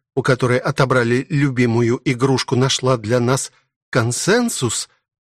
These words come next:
ты засмеялся мне в лицо. Я понимаю, что это были нервы, тебе тоже было больно. Но сперва-то я не поняла и... в общем,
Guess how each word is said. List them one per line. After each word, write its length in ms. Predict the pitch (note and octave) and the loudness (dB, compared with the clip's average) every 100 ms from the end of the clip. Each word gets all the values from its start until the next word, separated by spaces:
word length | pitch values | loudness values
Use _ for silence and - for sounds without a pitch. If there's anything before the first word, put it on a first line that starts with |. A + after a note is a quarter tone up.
| _ _ _ _ _ | _ _ _ _ _
ты 180 | - E3+ | -2 0
засмеялся 680 | G#3 A3+ F3+ C#3+ D3 D#3+ - | 0 -2 0 0 2 -2 0
мне 160 | C#3+ C#3 | 2 2
в 60 | |
лицо. 540 | C#3 D3 - B2+ G2 - _ _ _ _ _ - | 0 -2 0 -2 -2 -8 _ _ _ _ _ -2
Я 180 | C3+ B2 | 0 2
понимаю, 440 | D3+ D3 F3 F#3 | 2 2 2 0
что 180 | - C#3+ | 0 -2
это 160 | B2+ C3 | -4 -2
были 200 | C3+ D3 | 0 0
нервы, 380 | F3+ C#3+ A#2 | 2 0 0
тебе 260 | A2+ C3+ C#3+ | -4 -2 -4
тоже 380 | - A3 E3+ B2+ | -2 -2 0 0
было 220 | C3 B2 | 0 -2
больно. 400 | B2+ F3+ B2+ G#2 - _ _ _ _ _ _ _ _ _ | -2 -2 0 -2 -6 _ _ _ _ _ _ _ _ _
Но 200 | B2+ A#2+ | -2 -2
сперва-то 600 | A2+ - C#3 C#3+ C3 - | -4 -2 0 2 0 0
я 180 | G#2+ A#2 | -2 0
не 160 | G#2+ A#2+ | 0 0
поняла 540 | D3 C3 C3+ C#3 F3 | 2 2 2 0 0
и... 240 | C3 A#2+ - _ _ _ _ _ - | 0 -2 -6 _ _ _ _ _ -4
в 160 | C#3 | 2
общем, 380 | C#3 B2+ C#3+ B2+ | 2 2 0 0